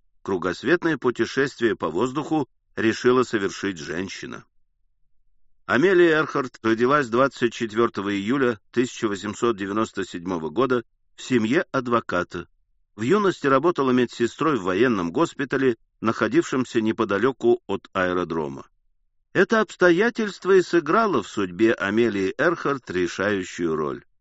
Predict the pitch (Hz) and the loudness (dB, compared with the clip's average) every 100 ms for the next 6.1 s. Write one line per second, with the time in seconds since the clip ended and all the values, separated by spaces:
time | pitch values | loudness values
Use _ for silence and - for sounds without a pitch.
0 | _ _ - 98 151 - 82 87 98 123 | _ _ -6 0 0 -2 -8 -6 2 2
1 | 123 131 123 110 - - - 110 - 101 | 4 4 4 2 0 -6 -4 -4 -2 -2
2 | 117 120 - 95 - 90 - 90 113 165 | 0 -2 -4 -8 -6 -6 -6 -6 -2 0
3 | 147 123 _ _ _ _ - 120 135 135 | 0 -4 _ _ _ _ 0 0 4 4
4 | 131 165 135 101 98 90 95 - 92 104 | 6 6 4 2 -2 -2 -4 -2 -2 0
5 | 107 101 95 95 90 - 90 - 82 73 | 0 -2 -2 -2 -4 -4 -6 -4 -8 -8
6 | - | -8